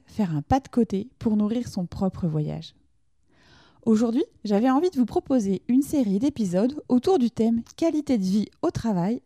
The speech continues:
et apprentissage. C'est un peu différent d'habitude. Il s'agit là de rendre visibles les démarches positives et engagées centrées autour de l'humain, du développement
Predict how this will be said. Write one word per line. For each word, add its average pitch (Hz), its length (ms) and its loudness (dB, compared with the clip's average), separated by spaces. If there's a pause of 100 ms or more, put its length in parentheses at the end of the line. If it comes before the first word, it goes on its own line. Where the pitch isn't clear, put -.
et 170 100 2
apprentissage. 196 760 -2 (580)
C'est 160 200 -4
un 165 80 0
peu 339 120 2
différent 254 400 0
d'habitude. 220 540 0 (400)
Il 269 120 0
s'agit 359 300 0
là 254 200 2 (100)
de 226 100 2
rendre 240 380 2
visibles 208 560 0 (100)
les 208 160 4
démarches 214 480 2 (100)
positives 269 680 0
et 175 160 0
engagées 220 440 0 (300)
centrées 311 420 -2
autour 262 360 2
de 185 140 0
l'humain, 208 440 2 (180)
du 175 120 -4
développement 240 600 0